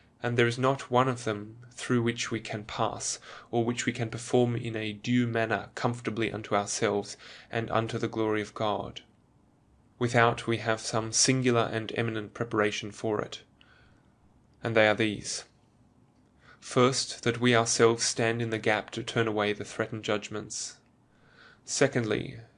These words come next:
that we may be fit for deliverance, if it please the Lord graciously to give it unto us. Saith Christ, speaking of great calamities,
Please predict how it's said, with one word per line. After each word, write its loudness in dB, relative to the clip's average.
that -4
we 0
may 2
be -2
fit 0
for 0
deliverance, -4
if -4
it -8
please -2
the 0
Lord -2
graciously 0
to -4
give 0
it -4
unto -6
us. -8
Saith 0
Christ, 2
speaking 0
of -6
great 2
calamities, -2